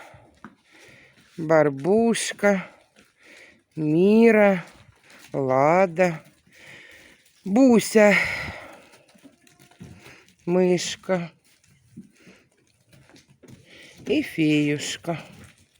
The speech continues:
Все. Отак.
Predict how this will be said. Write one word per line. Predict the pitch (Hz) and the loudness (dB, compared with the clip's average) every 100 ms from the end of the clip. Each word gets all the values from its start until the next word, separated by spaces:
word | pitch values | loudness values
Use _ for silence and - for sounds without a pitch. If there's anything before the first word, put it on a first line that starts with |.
| _ - - - - - - - - - - - 359 370 370 - _ - - - _ _ _ | _ -20 -18 -18 -20 -20 -20 -20 -20 -20 -20 -20 -20 -20 -20 -20 _ -20 -20 -20 _ _ _
Все. | - 190 170 - - - _ _ _ _ - - _ _ - - _ - - - - - _ - - - - - - | -8 -6 -6 -10 -20 -20 _ _ _ _ -20 -20 _ _ -20 -20 _ -20 -20 -20 -20 -20 _ -20 -20 -20 -20 -20 -10
Отак. | 180 151 - - - - | -10 -10 -12 -16 -14 -14